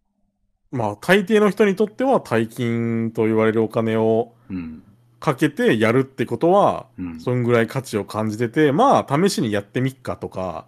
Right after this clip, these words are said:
Speaker 2: うん。
Speaker 1: まあ、別にできなくてもいいけどね、みたいな人は、
Speaker 2: うん。
Speaker 1: そんなお金出すはずないじゃないですか。
Speaker 2: うーん。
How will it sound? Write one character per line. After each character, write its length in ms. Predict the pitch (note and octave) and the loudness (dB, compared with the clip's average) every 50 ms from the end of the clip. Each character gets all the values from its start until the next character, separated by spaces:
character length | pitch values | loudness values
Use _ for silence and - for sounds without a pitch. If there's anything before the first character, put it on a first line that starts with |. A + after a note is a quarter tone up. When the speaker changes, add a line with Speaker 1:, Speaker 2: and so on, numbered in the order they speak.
| _ | _
Speaker 2:
う 60 | - F#2+ | -10 -8
ん。 280 | F2 E2 E2 - - - - - | -8 -10 -12 -16 -20 -20 -20 -10
Speaker 1:
ま 200 | - G3 C4 C4 | -2 2 4 4
あ、 40 | B3+ | 4
別 220 | B2 C3 B2 - D#3 | 4 2 0 0 0
に 100 | C#3+ C3 | 0 0
で 100 | D3 C#3+ | 0 -2
き 120 | F3+ G#3+ | -2 -2
な 100 | G#3 F#3+ | -4 -4
く 80 | - - | -2 -4
て 80 | C#3+ | -4
も 80 | A#2+ B2 | -2 -2
い 120 | E3 F3+ | -2 -2
い 20 | E3 | 0
け 100 | - A#2+ | 0 0
ど 140 | G#2+ G#2+ | 0 0
ね、 160 | A2+ B2+ C#3+ C#3 | 0 0 0 0
み 100 | B2+ A2 | 0 0
た 160 | A2+ G2+ F#2 | -2 -2 -2
い 60 | F2+ | -4
な 120 | F2 F2 | -6 -8
人 540 | F2 - - - A#2 A2 A2 G#2+ A2+ A2+ - _ _ _ _ _ _ _ _ | -10 -8 -4 0 2 2 2 2 0 -2 -6 _ _ _ _ _ _ _ _
は、 100 | - G2 | -8 -8
Speaker 2:
う 20 | F#2 | -6
ん。 20 | |
Speaker 1:
そ 140 | F2 B2+ A#2+ | -4 -4 -4
ん 100 | A#2+ A#2+ | -2 0
な 140 | B2 A#2 A2+ | 2 2 0
お 80 | G#2+ G#2+ | 0 0
金 180 | - A#2 A2+ | -2 -2 0
出 140 | G#2+ B2 B2 | 0 0 0
す 540 | A#2+ - - F#2+ F2 E2 E2 F2 F2 - - _ _ - | -2 -4 -10 -12 -12 -10 -10 -10 -12 -12 -14 _ _ -20
は 200 | - - G#2+ G2 | -16 -14 -14 -12
ず 320 | G#2 G#2+ G2+ G2+ G#2 - | -10 -10 -10 -10 -10 -8
な 160 | A2 A2+ A2 G2+ | -6 -4 -4 -4
い 180 | F2+ F2+ - _ _ _ _ _ _ _ _ _ | -6 -8 -14 _ _ _ _ _ _ _ _ _
じ 120 | - F#2+ | -12 -12
ゃ 40 | F2 | -10
な 80 | F2 E2 | -10 -12
い 60 | D#2+ | -12
で 40 | D2 | -14
す 80 | - - | -18 -20
か。 160 | - - - _ _ _ _ _ _ _ _ _ _ _ _ _ _ _ _ _ _ _ _ - - _ _ _ _ _ _ _ _ - | -20 -20 -20 _ _ _ _ _ _ _ _ _ _ _ _ _ _ _ _ _ _ _ _ -20 -20 _ _ _ _ _ _ _ _ -10
Speaker 2:
う 40 | G#2 | -6
ー 40 | G2+ | -6
ん。 1200 | G#2 G#2+ G#2+ G#2+ G#2 G#2 G2+ G2+ G2 G2 F#2+ F#2 F#2 F2+ F2 E2+ D#2+ D#2+ - - - - - - | -4 -4 -4 -4 -4 -4 -2 -2 -2 0 -2 -2 -4 -6 -8 -10 -12 -14 -16 -18 -20 -20 -20 -20